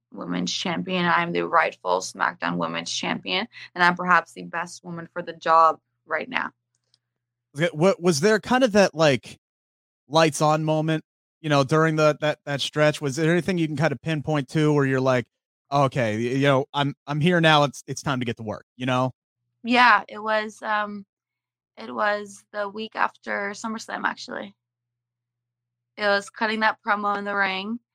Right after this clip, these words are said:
Speaker 1: It was having the fans pissed at me. It was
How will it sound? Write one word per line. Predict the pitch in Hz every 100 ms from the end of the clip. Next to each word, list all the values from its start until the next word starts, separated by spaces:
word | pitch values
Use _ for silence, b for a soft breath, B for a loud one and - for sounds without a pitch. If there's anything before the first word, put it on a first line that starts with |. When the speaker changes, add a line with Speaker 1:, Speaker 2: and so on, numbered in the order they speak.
| _ _ _ _ _
Speaker 1:
It | 208 220
was | 202 196 - -
having | - 208 208
the | 202
fans | - 202 196 196 180 -
pissed | 214 196 -
at | 196
me. | 208 208 233 - _ _ _ _ _ _ _ _ _
It | 208 208 196
was | 196 202 190 190 185 185 180 180 185 185 - -